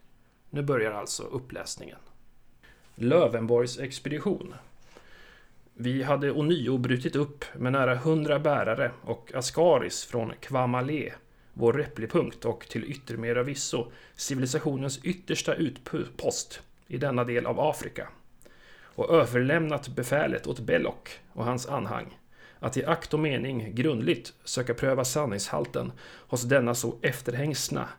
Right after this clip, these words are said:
ryktesbildning kring en stam av ljushylta krigare huserande i Afrikas mitt. Norr om högplatån, där Kvamalé med omnejd var belägen,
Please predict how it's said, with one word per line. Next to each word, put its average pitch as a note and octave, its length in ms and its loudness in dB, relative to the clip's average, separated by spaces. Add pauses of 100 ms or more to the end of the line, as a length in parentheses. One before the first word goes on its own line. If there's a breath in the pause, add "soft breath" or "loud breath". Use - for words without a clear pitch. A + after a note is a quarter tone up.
(120)
ryktesbildning C3 920 -6 (300 loud breath)
kring B2 220 0
en B2+ 100 4
stam B2+ 400 -2 (200 loud breath)
av A#2 240 2 (100)
ljushylta C3+ 580 -2
krigare - 520 -4 (200)
huserande C3 640 0
i B2 180 -2
Afrikas B2 520 -2
mitt. - 420 -8 (1120 soft breath)
Norr D3 320 8
om C#3 160 6
högplatån, B2+ 760 2 (420 loud breath)
där A2+ 420 2 (100)
Kvamalé B2+ 720 2
med A#2 140 0
omnejd A#2+ 540 -2
var A2+ 200 0
belägen, B2 580 2